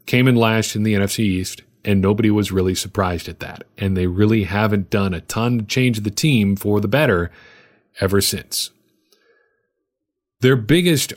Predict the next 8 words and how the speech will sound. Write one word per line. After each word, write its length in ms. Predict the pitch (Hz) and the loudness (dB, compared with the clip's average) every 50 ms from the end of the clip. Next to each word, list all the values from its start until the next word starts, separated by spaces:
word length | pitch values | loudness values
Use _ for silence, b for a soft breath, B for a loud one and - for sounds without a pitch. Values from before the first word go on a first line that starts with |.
| _ | _
offensive 680 | - 123 131 135 127 - 131 120 110 - 117 107 98 98 - - | -2 0 2 2 2 2 0 0 0 0 0 0 0 -2 -6 -6
addition 680 | 107 101 95 117 120 113 - - 98 87 82 82 82 _ _ _ _ _ _ _ _ _ _ _ _ _ _ _ _ _ _ _ _ _ _ _ _ _ - - _ _ _ | -4 0 2 4 4 4 2 -2 -6 -6 -8 -10 -14 _ _ _ _ _ _ _ _ _ _ _ _ _ _ _ _ _ _ _ _ _ _ _ _ _ -16 -16 _ _ _
in 260 | - 123 113 107 104 | 0 2 4 4 2
two 160 | 98 - 123 113 | 2 0 0 0
thousand 500 | - 113 104 101 98 95 - 98 95 92 | 2 2 0 2 0 0 -2 -2 -2 -2
nineteen 640 | 95 95 95 87 - - - 85 78 78 85 90 - _ _ _ _ _ _ _ _ _ _ _ _ | -2 -2 -2 -4 -6 -8 -8 -10 -10 -10 -12 -14 -14 _ _ _ _ _ _ _ _ _ _ _ _
so 240 | - - - 110 98 | -4 0 2 2 2
far 460 | - - - 80 76 87 117 127 | 0 -4 -12 -10 -8 -6 -8 -8